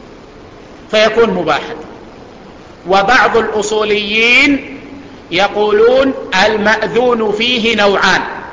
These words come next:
مباح وعفو".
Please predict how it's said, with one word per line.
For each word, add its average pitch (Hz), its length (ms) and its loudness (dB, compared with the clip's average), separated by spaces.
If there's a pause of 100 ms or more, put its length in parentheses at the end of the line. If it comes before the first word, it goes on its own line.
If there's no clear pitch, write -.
(2000)
مباح 214 560 4
وعفو". 214 440 2